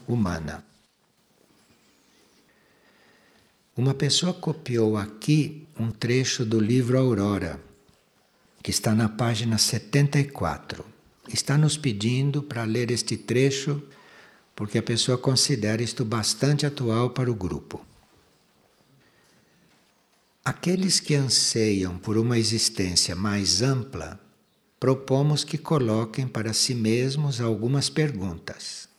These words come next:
Assim terão oportunidade de examinar sua prontidão para essa vida superior." O livro Aurora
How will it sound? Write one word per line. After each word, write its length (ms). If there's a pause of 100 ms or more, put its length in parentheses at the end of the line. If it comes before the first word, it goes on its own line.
(960)
Assim 420
terão 360
oportunidade 1040
de 160
examinar 760
sua 260
prontidão 920 (580)
para 200
essa 300
vida 260
superior." 680 (1080)
O 60
livro 300
Aurora 580